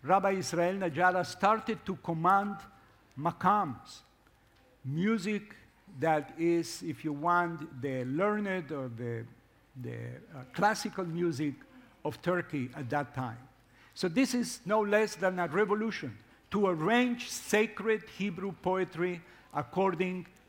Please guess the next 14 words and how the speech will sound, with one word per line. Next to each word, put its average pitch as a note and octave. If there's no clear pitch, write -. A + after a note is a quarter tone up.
to, E3
uh, C#3+
musical E3+
scales E3+
taken D#3
from C3
Turkish D3
music. A2
And F#3
why C4+
did A3
he G3
do F#3+
that? C3